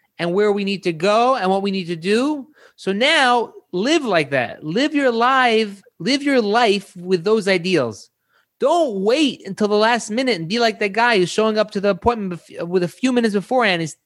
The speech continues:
fixing his tie. Don't be that person. Think about it beforehand. We, we all, thank God, we're all here right now. So that means we're thinking about these things. But we, when we live our life day in and day out, you know,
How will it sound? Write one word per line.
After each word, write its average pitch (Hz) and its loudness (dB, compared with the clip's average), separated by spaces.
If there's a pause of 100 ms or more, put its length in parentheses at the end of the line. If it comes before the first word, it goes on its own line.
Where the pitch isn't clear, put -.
(180)
fixing 233 -4
his 202 -4
tie. 165 -2 (360)
Don't 294 2
be 302 2
that 233 0
person. 131 -4 (1040)
Think 285 -2
about 262 2
it 247 2
beforehand. 233 -2
We, 196 -4
we 190 0
all, 220 2
thank 208 -6
God, 220 2
we're 180 2
all 180 2
here 196 0
right 190 0
now. 175 0
So 202 -6
that 175 -4
means 175 -4
we're 156 0
thinking 240 -2
about 143 0
these 131 -6
things. 143 -8 (580)
But 214 0
we, 233 -2
when 208 -2
we 214 0
live 262 0
our 247 2
life 214 0
day 202 2
in 226 0
and 196 -2
day 190 2
out, 196 0 (640)
you 180 -10
know, 180 0